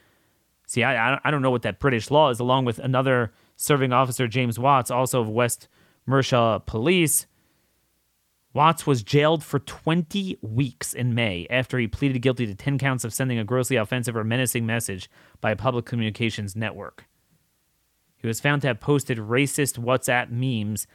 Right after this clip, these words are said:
mocking the death of George Floyd. So I, if, if I'm reading this correctly, the crime is that you're a public official using a public,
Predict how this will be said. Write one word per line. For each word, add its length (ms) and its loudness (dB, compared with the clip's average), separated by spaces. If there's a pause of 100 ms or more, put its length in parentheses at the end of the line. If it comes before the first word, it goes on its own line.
(180)
mocking 720 -2
the 120 -4
death 560 -6 (920)
of 140 -2
George 360 2
Floyd. 520 -6 (1600)
So 360 0
I, 240 -2
if, 160 2
if 100 0
I'm 160 4
reading 300 4
this 140 2
correctly, 580 0
the 140 -2
crime 560 2
is 380 0
that 120 2
you're 320 0
a 140 -2
public 600 -2
official 760 0 (320)
using 440 -2 (120)
a 80 -4
public, 680 -4